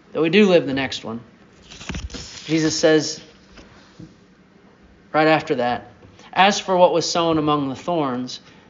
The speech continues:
this is the one who hears the word.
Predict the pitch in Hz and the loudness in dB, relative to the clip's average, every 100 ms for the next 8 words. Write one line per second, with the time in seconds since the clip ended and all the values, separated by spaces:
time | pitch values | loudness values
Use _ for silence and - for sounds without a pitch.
0 | _ 165 175 180 147 156 143 156 151 143 | _ -2 0 0 0 0 2 4 2 0
1 | 139 131 160 156 135 135 131 139 139 117 | -4 -2 0 0 -2 -8 -6 -2 -2 -2
2 | 113 | -6